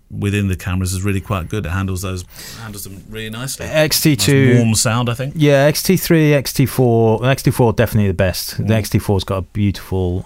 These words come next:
Speaker 2: um, compressor in, built into it. X T three, not too bad.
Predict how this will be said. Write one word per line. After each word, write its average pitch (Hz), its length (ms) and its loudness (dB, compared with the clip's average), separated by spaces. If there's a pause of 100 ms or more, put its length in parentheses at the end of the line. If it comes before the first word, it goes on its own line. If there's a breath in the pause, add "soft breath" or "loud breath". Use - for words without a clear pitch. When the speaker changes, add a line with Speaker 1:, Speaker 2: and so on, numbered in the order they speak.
Speaker 2:
um, 90 420 0 (640 loud breath)
compressor 117 480 2
in, 101 140 2
built 104 220 2
into 101 260 2
it. 98 80 2
X 110 180 0
T 123 100 2
three, 120 220 2
not 113 180 0
too 113 100 2
bad. 113 320 2